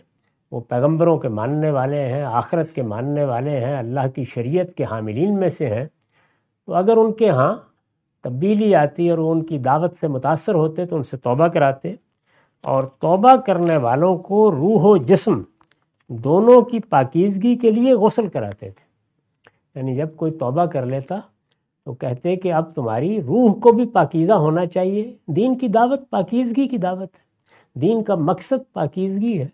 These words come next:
نہ وہ کوئی دنیا کا نظام الٹنے کے لیے آیا ہے، نہ وہ کام کرنے کے لیے آیا ہے جو لوگ اس دنیا میں اس سے متوقع سمجھتے ہیں۔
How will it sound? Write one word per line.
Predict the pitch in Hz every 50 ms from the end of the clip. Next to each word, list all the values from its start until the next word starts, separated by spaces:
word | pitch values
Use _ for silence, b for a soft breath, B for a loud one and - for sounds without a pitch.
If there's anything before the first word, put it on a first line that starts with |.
| _ _ -
نہ | 156 147
وہ | 156 160 165 170 160
کوئی | 160 160 165 165 156 139 120 104 104 b b b b b b _
دنیا | - 120 123 143 151 170 185 185 180
کا | 165 170 143
نظام | 120 110 110 113 135 156 185 190
الٹنے | 180 170 180 180 180 185 190 190
کے | 175 185 175
لیے | 170 175 170 165
آیا | 147 139 151 170 170 151
ہے، | 131 135 143 151 156 _ _ _ _ _ _ _ _ _ -
نہ | 117 117
وہ | 131 156 156 160 190 208
کام | 196 202 175 170 180 190 180
کرنے | 175 175 160 165 170 175 165
کے | 170 175
لیے | 165 165 170 156
آیا | 139 143 156 160 143
ہے | 139 151 151
جو | 139 143 135
لوگ | 117 110 123 143 156 165 165 156 - - _ _ _ _ _ _ _ _ -
اس | 160 127 113 113
دنیا | 139 139 143 156 165 175 180
میں | 170 160 160
اس | 165 151 127 -
سے | - - -
متوقع | 127 120 120 117 120 127 127 127 - 175 170 156 -
سمجھتے | - 147 143 135 - - - 208 190 151
ہیں۔ | 135 170